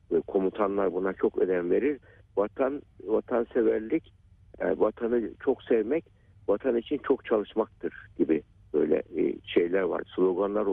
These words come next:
üretirler. Yani ben vatanseverim diye övünmek değil, görevini tam yapmaktır. Vatanını çok sevmek, görevini tam yapmaktır gibi böyle yaparlar. Yani komutan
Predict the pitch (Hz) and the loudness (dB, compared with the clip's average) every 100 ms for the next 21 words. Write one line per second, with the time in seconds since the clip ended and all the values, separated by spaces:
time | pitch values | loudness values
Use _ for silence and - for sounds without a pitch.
0 | - 85 82 - - 71 - - - - | -4 -2 0 -2 -6 -4 -6 -8 -20 -20
1 | - 80 80 - - - 92 98 98 - | -2 0 0 -4 -20 -2 0 2 0 0
2 | 98 - 95 95 95 92 92 90 90 98 | -2 2 2 2 0 0 0 2 0 -2
3 | - - 117 190 - - - - 104 104 | -2 0 0 0 -10 -20 -20 -2 2 2
4 | 110 131 120 117 104 - - - - 76 | 0 -6 -4 -2 -2 -4 -8 -14 -10 -12
5 | - - - 85 - 90 87 - 110 - | -12 -20 -2 -2 0 0 0 2 0 0
6 | - 87 107 - 90 87 101 - - 101 | 0 0 0 2 2 2 -2 -8 -12 -4
7 | 98 92 80 - 73 - 85 78 92 147 | -2 0 -2 -8 -14 -4 -4 -2 2 0
8 | - - - - 87 98 110 - 95 82 | 0 -20 -20 0 2 2 0 0 -2 -2
9 | 85 80 95 101 - - - - 80 - | -2 0 -2 -4 -16 -20 -18 -4 -4 0
10 | 110 98 131 113 | 0 0 -2 -2